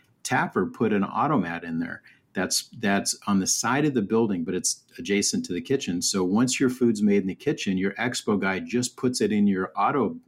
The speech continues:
uh, automat bay. Customer comes up, shows their phone, gets their food, and then they go. And that's, that's, I think stuff like that is the future of the restaurant business, is touchless,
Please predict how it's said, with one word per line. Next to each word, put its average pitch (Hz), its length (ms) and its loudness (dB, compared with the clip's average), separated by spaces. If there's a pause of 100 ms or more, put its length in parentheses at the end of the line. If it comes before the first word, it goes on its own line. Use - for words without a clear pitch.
(120)
uh, 87 260 -6
automat 92 520 -2
bay. 87 300 -8 (500)
Customer 123 420 0
comes 107 300 0
up, 135 180 0
shows 117 320 0
their 107 160 2
phone, 117 460 2 (360)
gets - 200 0
their 110 160 2
food, 113 260 0
and 104 160 4
then 107 120 6
they 104 140 4
go. 113 440 -2
And 95 160 0
that's, 139 300 -2
that's, - 480 -4 (220)
I 107 60 -2
think 123 300 2
stuff - 380 -2
like 147 220 2
that 117 220 2
is 123 140 0
the 107 80 0
future 104 520 2
of 98 360 -4 (380)
the 95 100 -2
restaurant 90 400 -2
business, - 480 -6
is 95 160 -4
touchless, 117 880 0